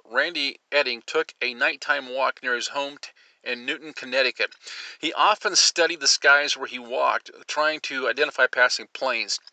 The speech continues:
At around nine forty-five, he observed some orange and red lights approaching from the west. He got his binoculars and called his neighbor to come outside. Edding said that as the U F O passed over Interstate eighty-four,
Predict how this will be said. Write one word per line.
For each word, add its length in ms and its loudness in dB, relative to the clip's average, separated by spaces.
At 120 6
around 340 4
nine 240 2
forty-five, 800 -4
he 80 -4
observed 400 0
some 220 -8
orange 340 -4
and 100 -10
red 180 4
lights 300 4
approaching 480 -4
from 160 -8
the 100 -4
west. 460 4
He 60 -18
got 220 4
his 100 -2
binoculars 540 2
and 80 -6
called 220 2
his 120 -6
neighbor 220 -2
to 80 -6
come 120 -2
outside. 580 4
Edding 240 0
said 300 2
that 160 4
as 240 2
the 80 -4
U 240 0
F 100 0
O 140 2
passed 480 2
over 280 -2
Interstate 460 -2
eighty-four, 840 -2